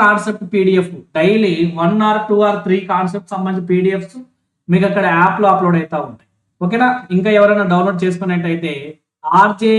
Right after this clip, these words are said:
ఇంగ్లీష్ క్లాసెస్ యాప్ను డౌన్లోడ్ చేసుకోండి. ఆర్జే ఇంగ్లీష్ క్లాసెస్ యాప్ మీరు డౌన్లోడ్ చేసుకుంటే అక్కడ మీకు పీడీఎఫ్స్ అవైలబుల్‌గా ఉంటాయి. ఓకేనా? ఇప్పుడు మనము టెక్స్ట్ బుక్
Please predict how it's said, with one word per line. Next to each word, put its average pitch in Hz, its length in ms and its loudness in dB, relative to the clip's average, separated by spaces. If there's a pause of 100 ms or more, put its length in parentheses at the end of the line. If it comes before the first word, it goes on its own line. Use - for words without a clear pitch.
(180)
ఇంగ్లీష్ 202 400 -2
క్లాసెస్ 180 480 -4 (240)
యాప్ను 220 380 2 (100)
డౌన్లోడ్ 156 420 -4
చేసుకోండి. 117 420 -20 (1300)
ఆర్జే 180 320 2
ఇంగ్లీష్ 170 260 2
క్లాసెస్ 151 340 -14
యాప్ - 120 -20 (280)
మీరు 170 180 2
డౌన్లోడ్ 196 300 2
చేసుకుంటే 202 340 -6 (160)
అక్కడ 196 160 -4 (120)
మీకు 185 160 -4 (140)
పీడీఎఫ్స్ 208 460 -2
అవైలబుల్‌గా 170 500 -2 (120)
ఉంటాయి. 127 200 -16 (1040)
ఓకేనా? 233 260 0 (540)
ఇప్పుడు 247 300 0
మనము 226 240 2 (220)
టెక్స్ట్ 226 260 -4
బుక్ 254 160 -6